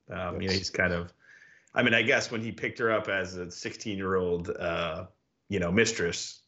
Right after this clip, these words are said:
Speaker 1: I don't know what the time frame of mistresses are and what he had in mind, but a
Speaker 2: I mean,
Speaker 1: young
Speaker 2: I get the
Speaker 1: person.
Speaker 2: impression that they rose to power together, right?
Speaker 1: Mm-hmm.
Speaker 2: Yeah. Maybe
Speaker 1: Maybe.
Speaker 2: he keeps her around because, you know, she loved him before he had money kind of situation.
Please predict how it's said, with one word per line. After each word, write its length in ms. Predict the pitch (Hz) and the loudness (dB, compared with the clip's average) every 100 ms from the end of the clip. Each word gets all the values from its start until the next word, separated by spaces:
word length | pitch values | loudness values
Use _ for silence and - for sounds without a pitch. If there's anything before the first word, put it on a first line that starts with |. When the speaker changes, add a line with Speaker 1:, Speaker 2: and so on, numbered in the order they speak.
| - | -8
Speaker 1:
I 40 | |
don't 120 | 98 90 | -4 -2
know 120 | 87 | 0
what 160 | 85 | -2
the 60 | - | -4
time 280 | - 90 87 | -2 -2 0
frame 240 | 92 87 | 0 0
of 100 | 85 | 0
mistresses 580 | 92 87 87 - 85 85 - | -2 -2 -2 -2 -2 0 0
are 560 | 90 87 87 87 - - | 2 4 6 4 0 -8
and 100 | 90 | -2
what 100 | 87 | 4
he 60 | 87 | 4
had 120 | 85 | 4
in 100 | 85 | 2
mind, 380 | 90 85 80 90 | 2 2 0 0
but 260 | 87 80 - - | 0 -2 -10 -4
a 80 | 95 | 2
Speaker 2:
I 20 | |
mean, 80 | 120 | 4
Speaker 1:
young 120 | 92 | 4
Speaker 2:
I 80 | 208 | 4
get 140 | 349 | 4
the 80 | - | 4
Speaker 1:
person. 40 | 170 | 2
Speaker 2:
impression 520 | 131 131 120 - 113 | 2 0 2 -2 -2
that 180 | 104 95 | -4 -2
they 360 | 110 104 101 87 | 0 0 0 -4
rose 480 | 92 101 101 104 - | -4 0 2 0 -2
to 100 | 95 | -2
power 400 | 104 104 90 92 | 2 2 2 0
together, 580 | 92 87 87 85 - - _ _ | -2 0 0 0 -6 -12 _ _
right? 280 | 82 82 - _ _ _ _ _ _ _ _ 117 | 0 0 -2 _ _ _ _ _ _ _ _ 4
Speaker 1:
Mm-hmm. 280 | 107 113 - - 92 | 6 4 -2 -12 -8
Speaker 2:
Yeah. 120 | 85 - 135 | -8 -2 4
Maybe 160 | 170 240 | 6 8
Speaker 1:
Maybe. 40 | |
Speaker 2:
he 120 | 117 | 6
keeps 240 | 110 120 113 | 2 0 0
her 80 | 107 | -2
around 360 | 98 101 101 | 0 0 2
because, 440 | 101 95 92 - - _ | 0 -2 -4 -8 -12 _
you 100 | - | -10
know, 260 | 90 80 82 _ - | -8 -8 -12 _ -12
she 220 | - 113 | -2 0
loved 260 | 95 95 92 | 4 4 4
him 160 | 104 90 | 0 0
before 380 | 87 - 92 95 | -4 0 0 2
he 140 | 101 | 4
had 160 | 101 98 | 4 4
money 380 | 98 98 104 - _ - | 0 0 -2 -6 _ -2
kind 160 | 110 | -2
of 80 | 107 | 0
situation. 680 | - 110 113 107 107 113 | 0 0 4 4 4 -2